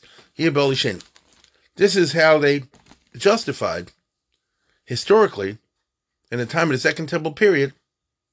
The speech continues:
and subsequently, the practice of writing Sefer Torahs in Greek and using them in the synagogue services.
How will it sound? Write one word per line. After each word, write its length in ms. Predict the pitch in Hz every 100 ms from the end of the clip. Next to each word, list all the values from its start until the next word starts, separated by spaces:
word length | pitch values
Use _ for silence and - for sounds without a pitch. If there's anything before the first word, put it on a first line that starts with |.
| _ -
and 120 | 127
subsequently, 720 | - 208 185 120 117 110 139 - _ _ _ _ _ _ _ _ _
the 80 | 120
practice 460 | 190 202 - 135
of 80 | 139
writing 240 | 165 160
Sefer 280 | 135 147 135
Torahs 360 | 135 156 147 131
in 140 | 113
Greek 320 | 110 107 - _ _ _ _ _ _ _ _ _
and 200 | 117 117
using 320 | 165 202 175
them 180 | 143 139
in 80 | 120
the 80 | 110
synagogue 440 | - 131 110 107
services. 500 | - 101 - -